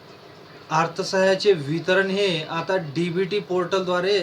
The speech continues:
करण्यात येणार असल्याची माहिती ही महाराष्ट्र शासनाने एकोणीस डिसेंबर दोन हजार चोवीस रोजीच्या जीआरनुसार आपल्याला दिलेले आहे.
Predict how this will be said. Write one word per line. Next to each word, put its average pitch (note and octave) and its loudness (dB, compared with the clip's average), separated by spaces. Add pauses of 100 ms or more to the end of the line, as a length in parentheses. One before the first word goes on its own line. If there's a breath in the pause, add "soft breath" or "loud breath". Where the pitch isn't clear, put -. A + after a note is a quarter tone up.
(420)
करण्यात F3+ -2 (220)
येणार E3 0
असल्याची E3+ -2
माहिती D#3 -4
ही F#3 -2
महाराष्ट्र D#3+ -4
शासनाने D#3 -6 (560 loud breath)
एकोणीस F3+ 0
डिसेंबर F#3 -2
दोन E3+ -2
हजार D#3 -2
चोवीस E3 -4
रोजीच्या D#3+ -2 (720 loud breath)
जीआरनुसार F3+ 2 (160)
आपल्याला E3 -2
दिलेले D3 0
आहे. B2 -2